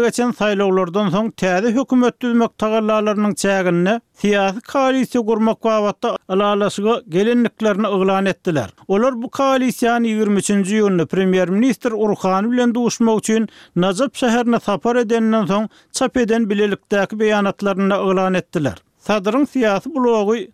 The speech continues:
kommunistler hem öz üçin almak bilen parlament saýlawlaryny elli dört orun gazandy we Iragyň üç ýüz ýigirme dokuz orunly parlamentinde iň uly topar boldy. Abadynyň blogy kırk iki orun bilen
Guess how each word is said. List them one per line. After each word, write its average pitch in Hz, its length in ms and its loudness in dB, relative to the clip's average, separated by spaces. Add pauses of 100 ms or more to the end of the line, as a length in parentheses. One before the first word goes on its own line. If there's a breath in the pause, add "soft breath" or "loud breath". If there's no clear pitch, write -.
kommunistler 208 720 0
hem 254 200 0
öz 240 180 2
üçin 233 180 -2
almak 208 400 0
bilen 220 260 0 (220 soft breath)
parlament 233 640 -2
saýlawlaryny 233 680 0 (160)
elli 185 220 -2 (100)
dört 254 260 0
orun 208 340 0
gazandy 196 380 0
we 196 200 0 (240 soft breath)
Iragyň 196 520 0 (220 soft breath)
üç - 220 -2
ýüz 247 120 0
ýigirme 214 340 2
dokuz 196 260 0
orunly 254 340 0
parlamentinde 214 1080 0
iň 277 180 2
uly 233 240 0 (180)
topar 190 380 -2
boldy. 165 340 -4 (280 soft breath)
Abadynyň 196 720 0
blogy 254 360 0
kırk - 300 -4
iki - 160 -8
orun 240 360 0
bilen 220 260 0